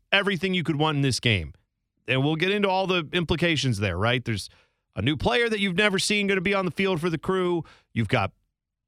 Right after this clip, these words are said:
literally a playoff spot, even though we're far away from the playoffs right now. Currently, the line is in between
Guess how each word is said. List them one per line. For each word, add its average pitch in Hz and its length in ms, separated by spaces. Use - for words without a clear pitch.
literally 196 480
a 160 60
playoff 185 440
spot, 180 440
even 165 260
though 156 140
we're 135 220
far 165 340
away 151 180
from 143 140
the 127 60
playoffs 139 380
right 127 200
now. 139 300
Currently, 185 360
the 143 100
line 143 460
is 135 240
in 156 100
between 131 640